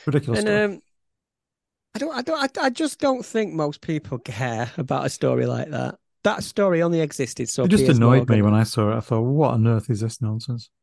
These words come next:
Speaker 2: Mm. So what's
Speaker 1: Just
Speaker 2: this
Speaker 1: let the,
Speaker 2: ne-
Speaker 1: just let the person win and have some fun, you know? It's like
Speaker 2: Exactly. They're not, I mean, I mean, it, and this person that did, did,
Speaker 1: They
Speaker 2: uh,
Speaker 1: did running for
Speaker 2: enter,
Speaker 1: charity anyway.
Speaker 2: they
Speaker 1: It's
Speaker 2: were
Speaker 1: like
Speaker 2: trying to say that they should give the, the medal back.
Speaker 1: Yeah, I know.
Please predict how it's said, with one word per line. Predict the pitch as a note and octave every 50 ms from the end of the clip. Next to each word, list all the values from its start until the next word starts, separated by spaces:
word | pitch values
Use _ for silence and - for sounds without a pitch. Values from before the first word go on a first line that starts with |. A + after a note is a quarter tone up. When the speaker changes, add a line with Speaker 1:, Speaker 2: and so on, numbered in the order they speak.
| _ _ _ _ -
Speaker 2:
Mm. | A#2+ A#2+ C3 - - _ _ _ -
So | - - D#3+
what's | F#3+ D#3+ C3+ -
Speaker 1:
Just |
Speaker 2:
this | E3+ F3
Speaker 1:
let | E3 C#3+ - G3+ -
the, | D#3
Speaker 2:
ne- |
Speaker 1:
just | C#3+ - F#3+ - -
let | G3+ G#3 E3+ D#3+
the | E3
person | - - F#3 F#3 E3+ - - E3+ D3+ D3+ D3+
win | D#3 D3 B2+
and | B2 A2+
have | A#2 C3+ B2 -
some | - C3 A#2 A2
fun, | - - G#2+ F#2+ F#2 F#2+ - -
you | B2
know? | A2+ G#2+ G#2 G#2 G#2 _ _ -
It's | G4+ G4+ E3+ - -
like | - A#2+ A#2
Speaker 2:
Exactly. | - C#4+ A#3 G#3+
They're | B3+ C#4+
not, | D4+ E4+ - -
I | A#3+
mean, | C4+ D#4 C#4 C#4
I | C4+
mean, | C#4+ D#4+ D4
it, | D4+ D#4 C4+
and | C4+ C4+ C#4 C4+
this | B3+ -
person | _ - C4+ C#4 D4 D#4 C4 - - F3+ D3+ C#3 C3 C3+
that | D3 F3 D#3+
did, | - A3+ B3+ G#3 F3 D#3+ - _ _ _ -
did, | G#3 G#3+ A#3 G3 F3+ _ -
Speaker 1:
They | - F#3 - -
Speaker 2:
uh, | B3 -
Speaker 1:
did | - B3+ A#3+ A3
running | G#3+ A3+ A#3+ C4 B3
for | - G#3+
Speaker 2:
enter, | B2 -
Speaker 1:
charity | D3+ F#3 G#3 G3 - F#3+
anyway. | F#3+ G#3+ A#3 A3+ D#3+ A2+ - _ -
Speaker 2:
they | A3
Speaker 1:
It's | A3 A#3+
Speaker 2:
were | C4+
Speaker 1:
like | E3+ -
Speaker 2:
trying | - C#4+ C#4 C#4 C#4 C#4+
to | B3+
say | - - - B3+ A#3+ A#3+ A3
that | A3+ A3+
they | A#3+ A#3+
should | A3+ - - A#3+ G#3 -
give | B3+ B3 A3+ -
the, | - B3 A#3+ A#3+ A#3 A#3 A#3 A3+ A#3 - _ _ _ -
the | G#3
medal | G#3 A3 C4 C#4+ F4 E4 C#4
back. | G3+ E3+ C3 A#2+ A#2 - _ _ _ - - _ _ _ _ _ _ _ _ _ _ _ _
Speaker 1:
Yeah, | - F#3+ F#3+ F#3+ - - _ _ _ _ _ -
I | D#3+
know. | F3+ G3+ G#3 -